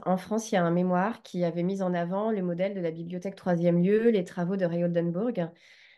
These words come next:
Donc, on était très baignés dans tout ça, la notion de, de, maintenant, on parle de tiers-lieu en France, mais à l'époque, on appelait ça troisième lieu.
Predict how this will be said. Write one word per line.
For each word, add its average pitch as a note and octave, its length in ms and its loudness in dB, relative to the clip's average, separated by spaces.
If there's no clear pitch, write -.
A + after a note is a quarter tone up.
Donc, F3+ 180 -2
on G3+ 80 0
était G3+ 240 -2
très B3 280 -2
baignés G#3+ 280 0
dans F#3+ 140 -2
tout F3+ 160 -12
ça, F#3+ 320 -10
la F3 140 2
notion F3 320 0
de, D#3 440 -2
de, D#3+ 320 -4
maintenant, F3+ 360 0
on - 20 0
parle F3 160 0
de E3 80 -4
tiers-lieu F#3+ 460 0
en F3+ 80 0
France, F#3+ 260 -6
mais F#3 80 -2
à D#3+ 60 0
l'époque, D#3+ 320 -2
on E3+ 160 0
appelait D3+ 180 -6
ça F3+ 160 -6
troisième F3+ 500 2
lieu. - 200 -4